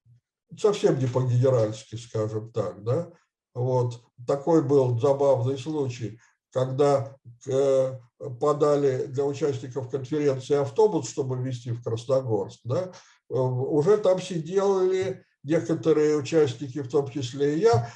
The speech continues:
а другая группа, э, немецких, э, товарищей,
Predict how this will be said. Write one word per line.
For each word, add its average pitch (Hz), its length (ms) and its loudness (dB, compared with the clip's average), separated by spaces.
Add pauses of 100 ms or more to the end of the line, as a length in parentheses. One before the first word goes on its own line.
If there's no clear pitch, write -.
а 156 120 0
другая 180 420 4
группа, 185 600 0
э, 143 300 2
немецких, 160 720 -4
э, 139 500 2
товарищей, 143 840 0